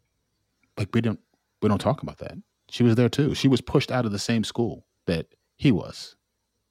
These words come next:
And so they're there in the park trying to make it through the day. And yes, unrighteously, unjustly, her brother was slain, but she was there too, right? And so we think about the ways in which the experiences,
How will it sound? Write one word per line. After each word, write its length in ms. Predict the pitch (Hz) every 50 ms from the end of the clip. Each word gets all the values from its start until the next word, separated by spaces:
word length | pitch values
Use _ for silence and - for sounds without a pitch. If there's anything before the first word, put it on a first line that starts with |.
| _ _ _ _ _ _
And 80 | - 98
so 100 | - 117
they're 120 | 107 107
there 160 | 98 101 113 120
in 80 | 110
the 60 | 95
park 300 | 82 - - 127 113 -
trying 260 | - - 110 104 98 90
to 360 | - - 95 90 87 82 - _ - - - - - - - - - _ - - -
make 200 | 95 104 107 -
it 60 | 110
through 140 | - - 113
the 120 | 98 90
day. 460 | 85 85 104 107 101 85 85 90 92 - _ _ _ _ _ _ _ _ _ _ _ _ _
And 180 | - 90 90 87
yes, 600 | 104 120 117 92 - - - - - - - - _ _ _ _ _ _ _ _ _ _ _ _ _ _ -
unrighteously, 880 | 98 98 95 92 95 95 98 - - 110 - - 117 113 110 110 110 - _ _ _ _ _ _ _ _ _ _ _ -
unjustly, 800 | - 95 90 82 85 95 101 107 - - 113 98 95 90 90 - _ _ _ _ _ _ -
her 60 | 82
brother 260 | 90 98 101 95 92
was 120 | 87 87
slain, 280 | - - - 104 98 95
but 100 | 80 82
she 140 | - - 104
was 160 | 95 85 80
there 160 | 71 85 78 -
too, 280 | - - - - 127 117 - - - _ _ _ _ _ _ _ _ _
right? 260 | - 80 90 104 113 110
And 140 | 107 98
so 160 | - - - 98
we 140 | 95 101
think 260 | - - - 120 135 -
about 500 | 123 101 92 90 87 85 82 80 73 - _ _ - - - - - - _ -
the 160 | - 110 104 95
ways 420 | 90 95 101 107 110 113 107 -
in 220 | - - 107 98
which 260 | 92 95 95 - - -
the 120 | - 78
experiences, 1120 | 71 - - - - 110 110 113 107 104 104 98 - - 101 95 92 90 90 - - -